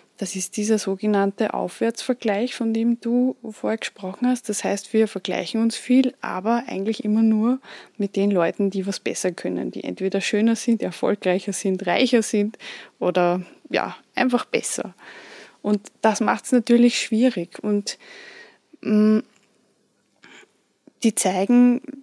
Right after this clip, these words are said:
was viele leider immer noch nicht wissen, und das ist mir immer ein großes Anliegen in meinen Workshops und Vorträgen, dass ja diese ganze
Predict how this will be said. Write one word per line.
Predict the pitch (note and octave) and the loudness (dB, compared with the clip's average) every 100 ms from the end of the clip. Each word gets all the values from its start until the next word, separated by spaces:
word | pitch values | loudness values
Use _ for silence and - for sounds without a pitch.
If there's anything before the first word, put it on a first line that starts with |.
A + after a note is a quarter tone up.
| - - - | -16 -16 -12
was | - - G#3+ | -8 -4 -4
viele | - A#3+ C4+ C4+ | 2 8 10 10
leider | A#3 G#3+ G#3+ | 6 0 -2
immer | - B3 D4+ | 6 10 10
noch | B3+ G#3 | 8 4
nicht | G3 - - | 0 -2 -2
wissen, | G#3 D4 - F#3+ G3 | 0 0 0 -4 -4
und | - G3+ | -6 -8
das | G3 - | -12 -8
ist | - | -2
mir | G#3+ | 2
immer | G3+ G#3+ | 2 2
ein | G3 G3+ | 0 -4
großes | G3 G3 A3 G#3 | -4 -4 -4 -6
Anliegen | - G3 B3 G3 F3+ F#3 | -2 2 4 2 0 -2
in | F#3+ F#3+ | -2 -4
meinen | F3+ F3+ F3 | -2 -4 -4
Workshops | F3 - - F3+ - | -8 -6 -6 -6 -6
und | F3+ | -6
Vorträgen, | - F3+ - F#3+ G3+ G#3 - - - _ _ _ _ - | -4 -8 -6 -6 -6 -6 -12 -14 -18 _ _ _ _ -2
dass | F#3+ F#3 | -2 2
ja | A#3 A3 G#3+ - - - | 4 4 2 -6 -10 -4
diese | G3+ G#3 | -2 -2
ganze | G3+ G#3 G3 - A3 G#3+ A3 | -2 -6 -4 0 0 2 -2